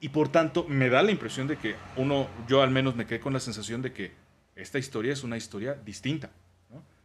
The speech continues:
Es lo mismo, pero no es lo mismo, por decirlo de alguna manera, ¿no? Es lo mismo, pero no es igual, diría Vicente Fernández, ¿no? Si escribiera un libro,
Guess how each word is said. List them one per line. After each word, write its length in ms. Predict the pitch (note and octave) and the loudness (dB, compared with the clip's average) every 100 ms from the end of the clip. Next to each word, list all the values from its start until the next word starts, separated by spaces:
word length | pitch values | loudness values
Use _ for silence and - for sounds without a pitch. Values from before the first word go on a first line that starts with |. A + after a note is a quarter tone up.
| _ _ | _ _
Es 200 | B2 B2+ | -4 4
lo 120 | C#3 | 4
mismo, 340 | C#3 D3 D#3+ | 4 2 0
pero 180 | C3+ A2+ | 0 0
no 100 | A2+ | -2
es 80 | A#2+ | -2
lo 80 | B2+ | 0
mismo, 400 | C#3+ A#2+ G2 E2 _ _ | 2 0 -4 -10 _ _
por 160 | - F#2+ | -14 -10
decirlo 300 | G2 - A2+ | -10 -6 -4
de 60 | G#2+ | -4
alguna 240 | G#2+ G#2 | -2 -4
manera, 320 | G2 G2 F#2 | -4 -6 -6
¿no? 200 | G2 E3 - _ _ _ | -8 -10 -14 _ _ _
Es 140 | - A#2+ | -8 0
lo 120 | C#3 | 2
mismo, 280 | C#3 C3+ C#3 | 2 2 0
pero 160 | A2 | -2
no 100 | G2+ | -4
es 100 | G#2+ C3 | -4 -2
igual, 340 | G#2+ A2 G#2 | 2 2 2
diría 360 | F#2+ G2 G2+ F#2+ | -2 -4 -4 -4
Vicente 360 | G2 - G#2 | -8 -10 -8
Fernández, 460 | G#2 G2 F#2+ F#2 F2+ | -8 -6 -6 -6 -8
¿no? 220 | F#2+ B2+ | -6 -6
Si 180 | C#3 A2+ | -6 -8
escribiera 480 | G2 - A2 C3 C#3 | -10 -10 0 4 4
un 140 | C3+ | 4
libro, 380 | C3 C3 D3+ G3 | 4 4 2 -2